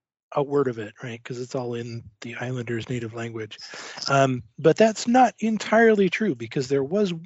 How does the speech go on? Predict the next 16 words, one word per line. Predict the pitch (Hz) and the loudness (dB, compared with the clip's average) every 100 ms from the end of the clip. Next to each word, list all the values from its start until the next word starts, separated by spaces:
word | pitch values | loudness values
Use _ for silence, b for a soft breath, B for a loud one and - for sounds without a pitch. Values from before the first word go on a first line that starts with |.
| 269 | -6
one | 285 311 294 269 | -4 -4 -2 4
word | 277 240 180 | 6 8 6
in | 160 | 4
there | 143 139 131 123 - B B B _ | 2 -2 -2 -4 -8 B B B _
that | 127 160 151 | 2 2 2
you | 165 151 - | -4 -6 0
did | 196 190 160 _ _ _ _ _ - | 6 6 6 _ _ _ _ _ -8
catch | - 180 - - - - - - | 0 0 0 -8 -8 -8 -14 -12
and | 143 135 | -10 -8
did | 151 147 135 - _ - _ _ _ _ _ _ _ _ _ _ _ - - | -4 -4 -4 -20 _ -20 _ _ _ _ _ _ _ _ _ _ _ -14 -8
understand | 160 131 - 165 147 127 | -6 -6 -4 -2 -2 -2
might | 127 120 | -8 -6
not | 127 131 | -8 -8
be | 143 135 | -4 -4
the, | 123 117 110 - _ - - _ | -2 -4 -6 -14 _ -20 -20 _
quite | - 196 | -2 0